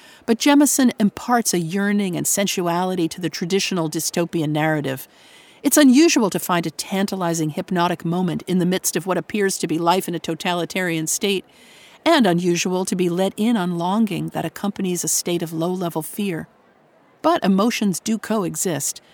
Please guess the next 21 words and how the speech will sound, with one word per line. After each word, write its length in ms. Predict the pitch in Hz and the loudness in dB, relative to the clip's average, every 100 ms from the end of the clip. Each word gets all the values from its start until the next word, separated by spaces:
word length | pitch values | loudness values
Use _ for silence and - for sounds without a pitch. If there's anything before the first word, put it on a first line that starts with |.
| _ - | _ -6
Sometimes 440 | - 320 339 311 | 0 0 2 2
I 80 | 226 | 4
notice 400 | 196 185 208 202 | 4 4 4 2
in 80 | 175 | 0
a 60 | 160 | 0
story 420 | - 180 196 180 | 0 0 0 0
when 140 | 160 | 0
a 40 | 160 | -2
character 380 | 196 190 185 | 0 -2 -2
says 300 | 160 - 185 | -4 -2 -2
the 80 | - | -4
kitchen 400 | - 247 - 190 | -4 -4 0 0
smelled 400 | - 202 196 202 | 0 2 2 2
like 160 | 143 - | 0 0
cinnamon 500 | - 226 220 202 196 | 0 2 4 2 0
and 180 | 156 156 | -2 2
garlic 440 | 196 202 202 - | 4 4 2 -2
and 120 | 147 | -6
cloves 400 | - 185 208 196 | -2 0 2 0
and 140 | 160 160 | -4 0
cardamom, 560 | 175 185 185 170 170 | 0 2 2 2 0